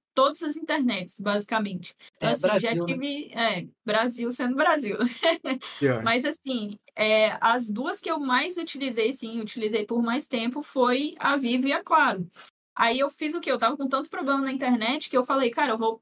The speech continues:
Speaker 1: pesquisar qual que foi a melhor internet no Brasil." E assim, é, por, por pesquisa, né, foi eleita a Vivo, mas eu aqui em casa uso Claro.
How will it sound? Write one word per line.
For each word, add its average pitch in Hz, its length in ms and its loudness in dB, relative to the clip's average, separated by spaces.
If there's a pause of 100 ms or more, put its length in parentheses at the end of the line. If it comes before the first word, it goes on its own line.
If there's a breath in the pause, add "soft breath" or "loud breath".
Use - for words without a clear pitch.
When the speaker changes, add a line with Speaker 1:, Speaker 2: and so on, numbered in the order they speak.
Speaker 1:
pesquisar 294 720 2 (240)
qual 254 200 2
que - 80 -10
foi 262 400 0
a 285 140 -2
melhor 285 260 -4
internet 302 540 -4
no 339 60 -12
Brasil." 339 560 -2 (380 loud breath)
E 269 80 4
assim, 269 500 -2 (100)
é, 208 440 2
por, 294 540 -2 (140)
por 269 220 0
pesquisa, 277 640 2
né, 269 140 0
foi 269 260 2
eleita 262 460 0 (100)
a 339 160 2
Vivo, 285 500 0
mas 196 320 -2
eu 208 220 2
aqui 247 260 -2
em 226 80 -4
casa 208 360 0
uso 233 280 -2
Claro. 220 480 2